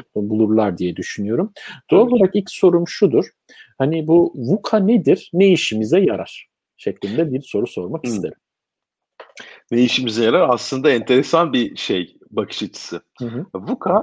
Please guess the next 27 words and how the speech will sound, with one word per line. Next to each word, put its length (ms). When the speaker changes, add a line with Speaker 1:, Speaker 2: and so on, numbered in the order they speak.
Speaker 2:
şu, 480
bir 60
kısaltma. 680
Ee, 960
Amerikan 640
ekolünden 500
çıkan 360
bir 40
kısaltma. 560
İşte, 320
e, 120
volatility, 600
uncertainty, 760
complexity, 640
ambiguity. 500
Bunların, 560
e, 160
aslında, 600
e, 140
kısaltması. 760
Çok 280
hızlı 240
değişen, 460
belirsizliklerle 880
dolu, 260
elindeki 540
veri, 400